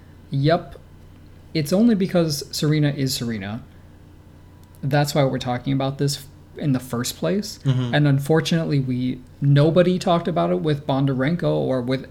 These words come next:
Speaker 1: any of the many women who have had children and come back to tennis.
Speaker 2: Mm-hmm.
Speaker 1: And that's too bad. And that's on us as well. But now that the conversation is happening,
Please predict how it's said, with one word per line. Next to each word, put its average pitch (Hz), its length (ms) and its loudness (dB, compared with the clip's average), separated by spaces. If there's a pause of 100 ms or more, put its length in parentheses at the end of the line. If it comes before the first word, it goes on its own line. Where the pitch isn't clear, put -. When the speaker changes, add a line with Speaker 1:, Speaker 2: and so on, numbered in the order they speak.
Speaker 1:
any 185 240 4
of 170 100 0
the 156 80 0
many 147 380 4
women 127 320 0
who 131 240 -2
have 120 220 -4
had 151 260 0
children 135 320 0
and 123 80 -4
come 127 160 0
back 104 180 -4
to 117 60 -12
tennis. 123 440 -4
Speaker 2:
Mm-hmm. - 80 -14 (800)
Speaker 1:
And 170 120 4
that's 175 180 2
too 156 120 0
bad. 78 260 -4 (320)
And 165 120 4
that's 175 180 4
on 156 120 4
us 123 200 -2
as 117 140 -8
well. - 200 -10 (580)
But 143 340 0 (140)
now 147 440 4
that 233 140 2
the 214 60 2
conversation 170 580 0
is 147 120 0
happening, 175 480 0